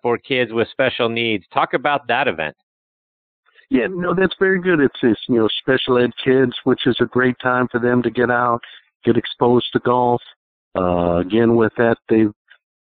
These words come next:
Speaker 2: they get that chance at hitting some balls, pitching, putting, and in worst case scenario, they have a great lunch. And again, you know, Joe was, you know, the, one of the instructors for Tiger Woods for many years. I think of his last, this last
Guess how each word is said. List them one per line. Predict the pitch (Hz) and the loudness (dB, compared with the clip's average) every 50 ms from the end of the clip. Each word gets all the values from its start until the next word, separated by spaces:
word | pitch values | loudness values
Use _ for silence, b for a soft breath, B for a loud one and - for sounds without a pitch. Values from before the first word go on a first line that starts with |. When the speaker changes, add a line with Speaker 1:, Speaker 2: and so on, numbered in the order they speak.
| _ - | _ -2
Speaker 2:
they | 104 98 | -2 0
get | - 120 113 - | 2 0 0 2
that | - 113 110 - | 2 0 0 0
chance | - 127 117 113 113 - - | 0 0 2 2 2 2 0
at | 113 - | -2 0
hitting | - 123 113 107 - | 2 0 0 0 0
some | - 120 107 | -2 0 0
balls, | 107 110 117 117 117 117 117 117 110 - _ - | 0 0 0 2 2 2 2 0 0 -4 _ -2
pitching, | - 110 - - - 123 117 113 113 - - | -2 -2 -2 0 0 2 2 2 0 0 0
putting, | 123 120 117 123 117 117 117 117 113 b b b b b _ _ _ - | 0 2 4 4 4 4 2 2 0 b b b b b _ _ _ 0
and | 104 107 110 | 2 2 4
in | 107 104 | 2 2
worst | 107 120 120 - - - - | 2 2 0 0 -2 -6 -2
case | - 127 110 - | 0 -2 0 0
scenario, | - 113 110 110 113 113 110 | 0 0 2 2 2 2 2
they | 110 110 | 2 0
have | 110 110 | 0 -2
a | 107 | -2
great | - 117 113 95 | -2 0 0 0
lunch. | 92 104 98 90 - - - - - _ _ _ _ _ _ _ _ _ _ - | 0 0 0 0 -2 -4 -8 -12 -14 _ _ _ _ _ _ _ _ _ _ -2
And | 90 92 | 0 0
again, | 92 - 110 110 107 104 | 2 2 2 2 4 4
you | 104 101 | 4 4
know, | 101 101 | 2 0
Joe | 95 - 101 107 107 110 110 | 0 0 0 2 2 2 2
was, | 107 101 101 101 95 - - - - B B B B B _ - | 2 2 2 2 0 -2 -4 -12 -12 B B B B B _ 0
you | 95 | 0
know, | 95 90 | 2 2
the, | 92 95 92 | 2 2 2
one | 80 98 104 107 107 | 2 2 2 2 2
of | 101 98 | 2 2
the | 104 104 | 2 2
instructors | 98 90 - - - 107 104 - - 110 98 - - | 2 2 0 -2 -2 -2 -2 0 0 -2 -2 -2 -2
for | - 104 - - | -4 -4 -4 -2
Tiger | - 110 117 117 107 104 110 110 110 | -2 0 0 0 0 2 2 2 2
Woods | 110 101 104 113 117 113 - - - | 2 2 2 2 2 0 0 -2 -2
for | - 110 | 0 2
many | 107 113 113 113 110 | 4 4 4 4 4
years. | 110 110 113 113 113 113 113 113 113 110 - - - B B B B B _ _ _ - | 4 4 4 4 4 4 4 4 2 2 0 -4 -14 B B B B B _ _ _ -4
I | 87 90 90 - - | -2 0 0 0 2
think | 107 98 - - | 2 0 2 0
of | 95 90 92 - - | -2 -2 -2 -2 0
his | 107 101 101 92 | 2 2 2 2
last, | 98 104 110 110 113 117 107 - - - _ _ _ _ _ - 123 135 - _ | 2 2 2 2 2 2 0 -2 -4 -12 _ _ _ _ _ -8 -8 -8 -6 _
this | - 113 104 - - | 0 0 0 2 2
last | 123 120 120 117 - | 2 2 2 2 0